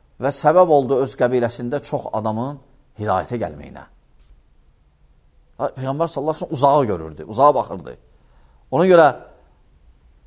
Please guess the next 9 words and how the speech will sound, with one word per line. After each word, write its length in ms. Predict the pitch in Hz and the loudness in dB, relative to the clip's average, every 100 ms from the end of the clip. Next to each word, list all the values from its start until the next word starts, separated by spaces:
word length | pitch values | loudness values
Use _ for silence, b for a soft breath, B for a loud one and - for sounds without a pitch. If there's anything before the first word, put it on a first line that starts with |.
| - | -10
qəbilələrin 580 | 127 143 143 147 170 170 | 2 4 4 4 2 2
birinə 220 | 156 175 | 0 0
gedəndə 260 | 160 151 151 | 2 2 0
onu 220 | 135 165 156 | -2 -2 4
döydülər, 520 | 156 143 143 151 156 | 4 4 4 6 6
söydülər, 480 | 139 143 135 156 156 | 4 -2 0 2 2
vurdular, 640 | 131 143 127 151 175 139 | 2 -2 4 6 6 6
hətta 500 | 131 160 165 151 151 | 2 2 4 4 4
qanadı, 360 | 143 147 151 175 | 4 4 4 2